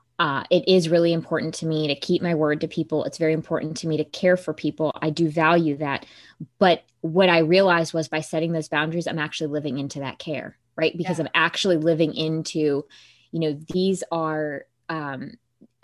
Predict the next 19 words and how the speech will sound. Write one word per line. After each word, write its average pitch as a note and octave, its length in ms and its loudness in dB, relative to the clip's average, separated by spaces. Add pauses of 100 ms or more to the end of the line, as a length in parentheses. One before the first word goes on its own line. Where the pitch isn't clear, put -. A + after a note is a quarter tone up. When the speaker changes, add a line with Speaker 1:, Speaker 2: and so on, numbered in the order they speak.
Speaker 1:
this G3 320 -2
session G3 400 0
is D#3+ 180 -6
for - 140 -8
your E3 400 2
own E3 480 0 (280)
self, - 460 -2 (220)
this F3+ 220 -4
is F#3+ 80 -8
for - 100 -8
your D#3+ 160 0
own D#3+ 160 -2
self-growth E3+ 680 0
and D3+ 220 -6
for D#3+ 120 -6
you F#3 480 0
to F#3 120 -10
prosper. D#3+ 640 -6
And D#3 220 -8